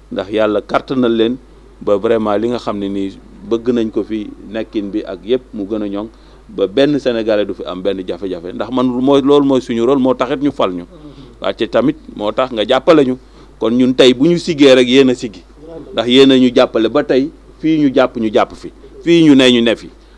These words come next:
Donc yéen, mën naa ni yéen la ñuy mbubboo, yéen la ñuy doxee, yéen la ñuy waxee. Donc di ñaan Yàlla, vraiment Yàlla bu ñu gisee déwén ak ay déwéni déwén te duñu di sëgg, ndax lii ñu ne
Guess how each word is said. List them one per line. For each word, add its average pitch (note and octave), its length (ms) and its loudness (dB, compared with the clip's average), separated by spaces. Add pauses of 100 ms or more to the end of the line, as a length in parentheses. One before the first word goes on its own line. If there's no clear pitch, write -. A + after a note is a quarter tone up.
(120)
Donc A2+ 260 0
yéen, C3+ 540 4
mën A#2 140 0
naa A#2 240 0
ni A#2 240 -4 (420)
yéen B2+ 380 4
la A#2+ 100 4
ñuy A#2 160 2
mbubboo, G#2+ 480 0 (380)
yéen B2 360 4
la B2 120 4
ñuy A#2 160 2
doxee, A2 360 2
yéen B2+ 240 4
la C3 120 4
ñuy A#2+ 140 2
waxee. G#2 320 2 (300)
Donc G#2+ 240 -4
di A2 140 -2
ñaan G#2+ 240 -2
Yàlla, G#2 360 2
vraiment A2 320 0
Yàlla C3 280 4
bu B2+ 160 0
ñu B2 160 0
gisee G#2+ 320 -4 (160)
déwén A#2 320 4
ak G2+ 100 -4 (160)
ay G#2 220 0
déwéni A#2 380 2
déwén C#3+ 280 4 (360)
te A#2 100 0
duñu G#2+ 400 0 (460)
di A2+ 100 -4
sëgg, G2 260 0 (640)
ndax G#2+ 300 -4 (140)
lii G3 360 2
ñu F3+ 120 8
ne D3+ 140 6